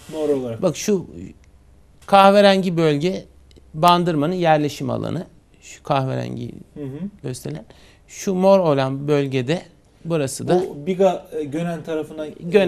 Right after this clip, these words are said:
Speaker 1: tarafı.
Speaker 2: Biga yoluna doğru olan
Speaker 1: Bir
Speaker 2: kısım.
Speaker 1: de bu Aksakal, e, yani Manyas Gölü'nün hemen kuzeyinde başlıyor.
Speaker 2: Evet.
Speaker 1: E, o, e, işte, e, karayolu, e,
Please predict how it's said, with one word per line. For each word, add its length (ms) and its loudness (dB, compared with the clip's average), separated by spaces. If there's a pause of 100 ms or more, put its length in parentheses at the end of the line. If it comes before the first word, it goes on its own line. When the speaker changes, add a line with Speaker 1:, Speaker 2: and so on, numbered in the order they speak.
Speaker 1:
tarafı. 140 -2
Speaker 2:
Biga 220 -2
yoluna 380 2
doğru 220 2
olan 300 0
Speaker 1:
Bir 140 0
Speaker 2:
kısım. 240 6
Speaker 1:
de 40 0
bu 340 6
Aksakal, 640 -2
e, 560 -6
yani 200 2
Manyas 640 0
Gölü'nün 460 2
hemen 260 0 (100)
kuzeyinde 520 0
başlıyor. 520 4 (160)
Speaker 2:
Evet. 500 2
Speaker 1:
E, 120 0
o, 340 2 (160)
e, 40 -4
işte, 260 -6
e, 180 -2 (560)
karayolu, 680 6 (440)
e, 60 2